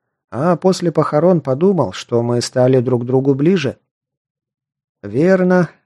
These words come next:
Я тоже почувствовал какую-то появившуюся связь между нами».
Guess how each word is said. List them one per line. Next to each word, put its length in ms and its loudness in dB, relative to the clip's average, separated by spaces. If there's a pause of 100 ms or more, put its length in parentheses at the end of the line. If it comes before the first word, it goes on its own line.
(120)
Я 240 0
тоже 320 0
почувствовал 720 0
какую-то 600 2 (100)
появившуюся 840 0
связь 420 0
между 320 -2
нами». 360 -4